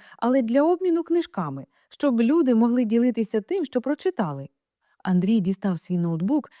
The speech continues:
і вони почали накидати перші ескізи проекту. Тарас генерував ідеї, а Андрій допомагав їх структурувати, використовуючи свій досвід розробки.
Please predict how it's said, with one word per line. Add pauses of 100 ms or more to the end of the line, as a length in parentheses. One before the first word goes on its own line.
(120)
і
вони
почали
накидати
перші
ескізи
проекту. (400)
Тарас
генерував
ідеї, (260)
а
Андрій
допомагав
їх
структурувати, (220)
використовуючи
свій
досвід
розробки.